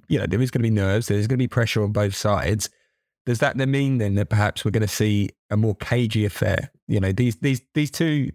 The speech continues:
teams are probably the most attractive teams in the Premier League this season in terms of how they play, how they get the ball down, how they build towards scoring goals.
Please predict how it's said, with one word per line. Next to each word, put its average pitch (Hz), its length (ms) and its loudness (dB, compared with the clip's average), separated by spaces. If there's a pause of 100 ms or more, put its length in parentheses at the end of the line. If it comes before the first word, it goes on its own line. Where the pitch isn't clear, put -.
teams 123 380 0
are 107 60 0
probably 117 260 0
the 107 40 2
most 113 240 0
attractive 113 420 -2
teams 104 240 0
in 95 60 2
the 92 60 2
Premier 98 240 2
League 98 200 0
this - 120 -2
season 104 300 0
in 95 80 0
terms 110 240 0
of 107 80 -4
how 104 180 0
they 101 140 0
play, 95 340 -2
how 107 140 0
they 107 100 2
get 107 120 -4
the - 60 -6
ball 104 140 0
down, 95 240 0
how 110 220 0
they 101 200 0 (460)
build 117 340 0
towards 110 460 0
scoring 104 380 0
goals. 110 500 0